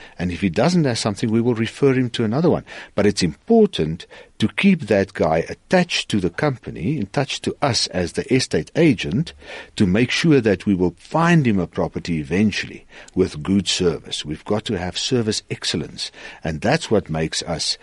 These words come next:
um, you know, successful company. Um, service, give this guy service. Do not leave him.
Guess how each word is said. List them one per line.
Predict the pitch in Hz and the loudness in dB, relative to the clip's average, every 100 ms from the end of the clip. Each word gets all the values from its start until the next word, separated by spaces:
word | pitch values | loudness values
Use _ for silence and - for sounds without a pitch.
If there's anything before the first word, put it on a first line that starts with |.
| - - - | -18 -20 -12
um, | - - 78 78 78 80 80 76 | -6 -6 -4 -4 -4 -4 -6 -4
you | 90 | -4
know, | 82 80 | -4 -4
successful | - - 104 87 82 | -4 0 2 0 -4
company. | - 113 95 - - _ - - - - | -2 -2 -2 -8 -16 _ -20 -20 -14 -10
Um, | 78 - 78 - - - | -10 -10 -12 -14 -20 -14
service, | - - 151 147 151 139 - | -8 2 6 6 4 2 0
give | 139 131 | -2 0
this | 147 | 0
guy | 123 127 131 | 0 -2 -2
service. | - 147 139 135 - _ _ _ | 0 0 2 -2 -4 _ _ _
Do | 175 175 - | -4 2 4
not | 156 156 143 - | 6 6 4 0
leave | 123 135 | -2 2
him. | 135 127 | 2 2